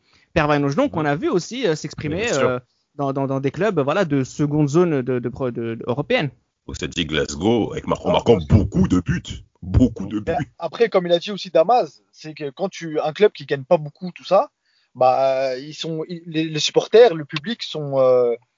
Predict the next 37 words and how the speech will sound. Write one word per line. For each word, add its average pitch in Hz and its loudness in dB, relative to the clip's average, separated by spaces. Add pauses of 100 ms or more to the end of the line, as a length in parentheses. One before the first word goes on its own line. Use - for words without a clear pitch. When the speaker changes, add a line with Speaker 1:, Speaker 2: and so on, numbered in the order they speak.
(100)
Speaker 4:
s'identifient 156 0
à 156 8
ce - -2
joueur-là 147 4
aussi. 139 -2 (300)
Donc, 143 -4
apporte 180 4
beaucoup 160 -6
d'affection. 180 -2 (340)
Donc, 147 -6
euh, 135 4
ça 139 -2
revient 143 4
aussi 175 4
à 160 8
ce - -10
que 143 -14
j'ai 135 -8
dit 143 -14
tout - -2
à 151 6
l'heure. 202 6 (360)
Donc, 143 -6
euh, 123 4 (380)
pour 143 0
le 147 2
joueur, 180 6
c'est, 135 -4
c'est 123 -16
du, 123 -14 (140)
c'est - -6
du 131 -8
gagnant 156 2
aussi, 214 -4
tu - -2
vois. 170 6 (260)
C'est, 135 0